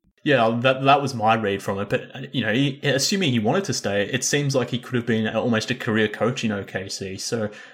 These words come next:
uh, th-, again, to me, that I read that as a positive. I guess coming back to the criti-, criticisms again from my vantage point, it's, it's things like the A-,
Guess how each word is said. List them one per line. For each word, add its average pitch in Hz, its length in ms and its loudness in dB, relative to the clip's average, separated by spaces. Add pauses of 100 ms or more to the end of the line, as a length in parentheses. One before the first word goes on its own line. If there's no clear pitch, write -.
(140)
uh, 104 200 -2 (100)
th-, 123 300 -6
again, 135 300 2
to 135 120 -4
me, 127 140 2
that 117 440 0
I 113 60 4
read 123 240 2
that 117 120 4
as 107 100 0
a 110 80 -4
positive. 107 640 -2 (340)
I 113 100 2
guess 120 220 0
coming 117 240 0
back 110 180 4
to - 80 -14
the 113 80 -4
criti-, 110 560 -2
criticisms 113 540 -2
again 107 260 0
from 98 160 -8
my 110 220 2
vantage 110 340 0
point, 107 300 -2
it's, - 180 -6
it's 117 220 -8
things 113 280 2
like 104 280 0 (200)
the 113 260 0
A-, 104 160 2